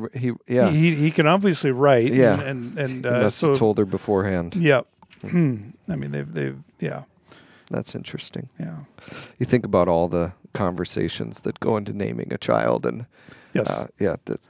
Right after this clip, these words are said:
Speaker 1: just really interesting. Interesting also, you know, God, uh,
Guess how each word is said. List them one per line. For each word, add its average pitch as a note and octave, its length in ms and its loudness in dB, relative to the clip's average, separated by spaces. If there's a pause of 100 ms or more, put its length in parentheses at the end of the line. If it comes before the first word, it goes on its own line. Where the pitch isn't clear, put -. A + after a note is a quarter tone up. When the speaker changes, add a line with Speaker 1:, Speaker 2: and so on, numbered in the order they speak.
Speaker 1:
just - 260 -10 (380)
really - 240 -2
interesting. G2 420 -6 (300)
Interesting A#2 480 0
also, G#2 380 2
you G2+ 140 -2
know, G2 200 -6 (100)
God, G2 440 2 (1080)
uh, C2+ 240 -2